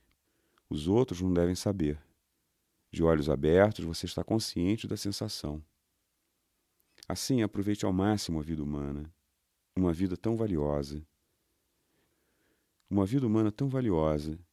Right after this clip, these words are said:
e uma técnica tão valiosa que agora são suas. Aproveite ambas. Continue a se examinar.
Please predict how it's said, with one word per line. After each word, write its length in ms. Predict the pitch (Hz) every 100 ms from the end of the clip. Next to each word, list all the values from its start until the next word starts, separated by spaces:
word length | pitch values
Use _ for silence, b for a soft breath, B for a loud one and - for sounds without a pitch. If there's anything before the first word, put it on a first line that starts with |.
| -
e 100 | 92
uma 160 | 95
técnica 480 | - 90 87 90 90
tão 200 | - 120
valiosa 640 | 127 123 95 80 78 78 82 _ _ _ _ -
que 100 | 101
agora 300 | 82 80 85
são 220 | 98 101
suas. 500 | - 78 78 - - _ _ _ _ _ _ _ _ _ _ -
Aproveite 500 | - 101 131 151 -
ambas. 460 | 87 82 78 - - _ _ _ _ _ -
Continue 560 | 98 - 90 92 85 80
a 80 |
se 140 | - 92
examinar. 680 | 85 85 85 73 71 71